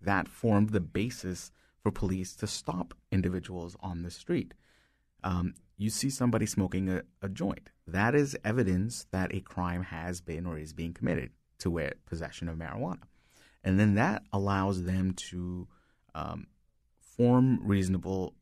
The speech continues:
suspicion, probable cause to search someone, search a car, things like that, ask them further questions, pat them down to see if there's other evidence of contraband, um, and things like that. What we did in Connecticut was we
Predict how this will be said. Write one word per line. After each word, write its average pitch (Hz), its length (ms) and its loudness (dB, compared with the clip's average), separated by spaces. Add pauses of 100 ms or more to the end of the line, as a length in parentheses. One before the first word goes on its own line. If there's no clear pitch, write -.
suspicion, - 480 -6
probable 95 460 2
cause - 440 -12
to - 140 -16
search - 360 -8
someone, 82 380 -4
search - 380 -10
a - 60 -16
car, 85 640 -10 (380)
things 82 220 -4
like 82 160 -6
that, 80 240 -4
ask 85 220 -10
them 82 140 -4
further 82 300 -6
questions, 82 600 -6
pat - 320 -8
them 85 160 -2
down 82 260 -6
to 80 60 -14
see - 140 -10
if 85 100 -10
there's 82 160 -10
other 82 180 -8
evidence 82 380 -8
of - 100 -20
contraband, 82 640 -14 (400)
um, 82 320 -4
and - 80 -10
things 90 280 0
like 78 200 -6
that. 104 240 -4 (600)
What 95 180 2
we 175 140 6
did 107 160 2
in 85 120 -4
Connecticut 87 520 -6
was 92 400 0
we 95 420 -2